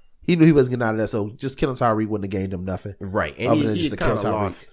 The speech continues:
Speaker 2: he lost a lot of other pieces. You know, he couldn't have, he wouldn't have been able to patch himself up.
Speaker 1: Nah, he was, I mean, he was
Speaker 2: Yeah.
Speaker 1: shot up.
Speaker 2: So I feel like right now, um, even if the season were to end at season seven, I still feel like Kanan was the smartest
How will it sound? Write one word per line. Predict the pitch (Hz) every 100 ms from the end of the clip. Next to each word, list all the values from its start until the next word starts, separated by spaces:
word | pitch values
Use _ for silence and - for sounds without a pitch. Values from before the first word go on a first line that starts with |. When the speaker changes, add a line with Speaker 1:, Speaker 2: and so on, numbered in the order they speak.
| -
Speaker 2:
he | - 160
lost | 147 -
a |
lot | 107 104
of | 85
other | 98 85
pieces. | - 82 - 76 - -
You | 117 98
know, | 85
he | 87
couldn't | 98 110 87
have, | 101
he | 139
wouldn't | 123 101
have |
been | 95
able | 82
to | 71
patch | 92 80
himself | 78 - 67 -
up. | 71 _ -
Speaker 1:
Nah, | 143
he | 202
was, | 160 - 135
I |
mean, | 104
he | 127
was | 85
Speaker 2:
Yeah. | 69 -
Speaker 1:
shot | - - - 92
up. | 71 - -
Speaker 2:
So | 90 85 87
I | 107
feel | 127
like | 113 104
right | 113 110
now, | 131 139 113 - - - -
um, | 87 90 87 85 90 _ _ _
even | 101 135 139
if | -
the |
season | 110 123 104 95
were | 95 95
to | 90 92
end | 98 98
at | 80
season | - 76 76
seven, | 87 -
I | 90
still | - 151
feel | - 113
like | 90 -
Kanan | 101 87
was | 80 73
the |
smartest | - 90 80 73 - -